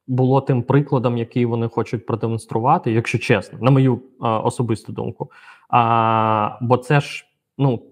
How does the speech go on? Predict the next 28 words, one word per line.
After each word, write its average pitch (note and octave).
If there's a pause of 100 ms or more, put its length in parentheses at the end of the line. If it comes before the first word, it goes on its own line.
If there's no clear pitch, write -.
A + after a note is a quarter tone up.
(520)
якщо C3+
ми C#3
хочемо A#2+
посадити A#2+
Коломойського A2+
за A2+
державну A2
зраду, D#3
є B2
всі C3+
підстави C#3+
це A#2
зробити. G#2+
Бо B2
Коломойський C3
там, G#2+
е, G#2+ (340)
е, G2+
він, B2
е, G#2
є A2+ (120)
другом A2
Медведчука, C#3
в A2+
них A#2+
там, G#2+
е, G2 (320)
на, A2